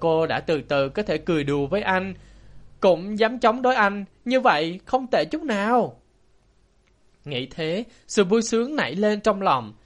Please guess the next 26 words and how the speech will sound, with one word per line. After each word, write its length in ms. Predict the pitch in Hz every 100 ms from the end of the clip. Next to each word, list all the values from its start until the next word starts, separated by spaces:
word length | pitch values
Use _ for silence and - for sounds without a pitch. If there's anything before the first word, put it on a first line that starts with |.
| _ _ _ -
Nhớ 260 | 147 135 160
tới 80 | 202
câu 220 | 170 135
nói 360 | 127 117 139 175
phá 200 | - 170
hỏng 280 | 220 139 110
không 200 | 160 175
khí 220 | 170 170
vừa 180 | 214 208
rồi 260 | 139 135 120
của 160 | 131
cô, 420 | 143 185 180 185 180 _ _
anh 300 | 208 208 202
cũng 200 | 175 175
ngửi 220 | 175 139
thấy 160 | 165 247
mùi 320 | 214 170 156
ở 80 | 143
trên 240 | - 208
người 180 | 185 139
mình, 320 | 131 131 123 - _ -
liền 440 | 160 147 117 95
nhíu 180 | 135 185
mày, 400 | 247 196 123 107 _ _
quả 180 | - 170
nhiên 320 | 214 226 220